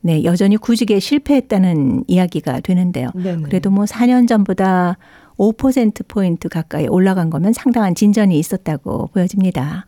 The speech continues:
Speaker 2: 네, 통계상으로는 그렇습니다. 그런데 취업률 이외에 또 취업의 질을 함께 살펴보면 얘기가 또 조금 다른데요.
Speaker 1: 그렇겠죠.
Speaker 2: 네, 어, 대졸 취업생들의 성별에 따른 임금 격차는, 어, 이천십팔 년에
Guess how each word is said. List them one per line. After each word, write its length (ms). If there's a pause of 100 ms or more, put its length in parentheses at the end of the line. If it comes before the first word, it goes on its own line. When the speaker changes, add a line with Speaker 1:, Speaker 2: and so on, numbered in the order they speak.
Speaker 2:
네, 340
통계상으로는 760
그렇습니다. 720 (360)
그런데 380
취업률 540
이외에 640 (100)
또 100
취업의 500
질을 420
함께 280
살펴보면 640
얘기가 340
또 80
조금 220
다른데요. 640
Speaker 1:
그렇겠죠. 840 (120)
Speaker 2:
네, 440
어, 140
대졸 400
취업생들의 760
성별에 520
따른 300
임금 400
격차는, 760
어, 60
이천십팔 580
년에 400